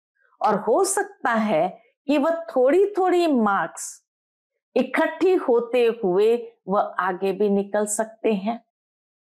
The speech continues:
ऐसे भी बाप दादा के पास example के रूप में है,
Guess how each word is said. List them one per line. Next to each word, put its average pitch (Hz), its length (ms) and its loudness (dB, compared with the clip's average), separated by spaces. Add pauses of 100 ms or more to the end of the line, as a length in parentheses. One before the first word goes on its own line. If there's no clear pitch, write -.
(600)
ऐसे 208 460 2
भी 254 340 0
बाप 185 540 -4
दादा 170 320 0
के 165 240 -4
पास 214 640 -4
example 208 800 -2
के 247 220 0
रूप 190 240 -2
में 175 320 -4
है, 202 320 -2